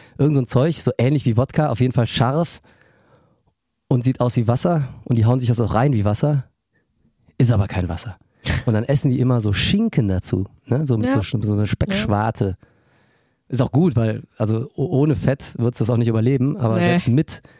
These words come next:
Speaker 1: selbst wenn du den kompletten Schinken mit fünfhundert Gramm Fettschwarte reinhaust,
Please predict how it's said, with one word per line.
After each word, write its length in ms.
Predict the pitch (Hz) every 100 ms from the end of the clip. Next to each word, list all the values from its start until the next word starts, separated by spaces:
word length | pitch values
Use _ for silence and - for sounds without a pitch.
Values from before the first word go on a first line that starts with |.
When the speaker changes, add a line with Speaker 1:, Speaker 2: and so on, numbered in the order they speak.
| _
Speaker 1:
selbst 160 | - 113
wenn 100 | 135
du 60 | 135
den 140 | 131
kompletten 420 | - - 147 151
Schinken 640 | 131 - - 175 175 143 143
mit 140 | 139 -
fünfhundert 560 | - - 160 147 135
Gramm 300 | - 139 139
Fettschwarte 840 | 131 - 151 - - 117 117 120 107
reinhaust, 760 | 107 120 127 113 143 - -